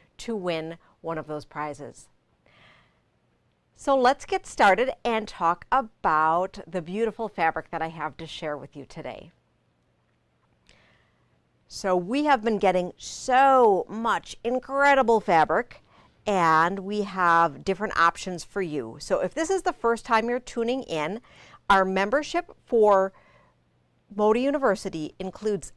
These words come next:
eight fabrics in either a fat eighth, fat quarter, half yard, or yard size. And you get to choose from the different options that we share with you.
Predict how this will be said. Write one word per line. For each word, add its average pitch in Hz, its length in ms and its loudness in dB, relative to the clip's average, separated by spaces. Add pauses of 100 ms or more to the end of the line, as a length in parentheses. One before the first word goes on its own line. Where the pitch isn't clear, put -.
(100)
eight 208 300 -2
fabrics 156 500 -2
in 180 160 -8
either 170 480 -2
a 160 60 -6
fat 160 480 -4
eighth, 247 400 -6
fat - 300 -4
quarter, 226 500 -2 (240)
half 277 320 -2
yard, 202 300 2 (100)
or 170 140 -6
yard 165 440 -4
size. - 720 -10 (600)
And 165 200 -2
you 190 80 -6
get 196 180 -4
to 208 100 -6
choose 190 520 -8 (160)
from 170 280 -2
the 151 60 -12
different - 340 -6
options 170 420 -8
that 156 140 -4
we 185 80 -4
share 302 280 -2
with 247 200 -4
you. 117 180 -12